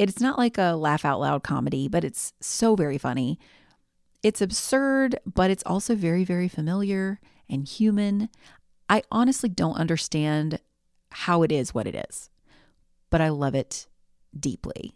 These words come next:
and I'm taking it slow. It's like if, uh, Arrested Development was more tender. That's, that's how I think, how I describe it.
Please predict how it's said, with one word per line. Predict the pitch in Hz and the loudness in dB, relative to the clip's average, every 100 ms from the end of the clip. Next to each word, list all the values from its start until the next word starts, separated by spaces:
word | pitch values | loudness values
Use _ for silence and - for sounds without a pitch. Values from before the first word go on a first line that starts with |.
| - | -8
and | |
I'm | 117 - | -8 -6
taking | - 110 - | -6 -4 -2
it | 156 | -4
slow. | - - - - _ _ _ _ _ _ _ _ _ | -4 -6 -6 -8 _ _ _ _ _ _ _ _ _
It's | 208 - | -2 2
like | 269 269 - | 2 2 2
if, | 202 190 - | 2 2 2
uh, | 165 156 147 - | 2 4 2 2
Arrested | 160 160 - | 2 2 0
Development | 175 151 151 165 180 - | -2 0 0 2 0 0
was | 156 | -2
more | 160 156 | 0 0
tender. | - 170 131 - - _ _ _ _ | 0 -2 -2 -4 -8 _ _ _ _
That's, | 190 185 - | 0 0 0
that's | 170 170 | 0 2
how | 170 | 2
I | 156 | 2
think, | - 185 - _ | 0 -4 -8 _
how | - 156 | -4 0
I | 147 | 0
describe | - - - | -2 -8 -6
it. | - - | -6 -8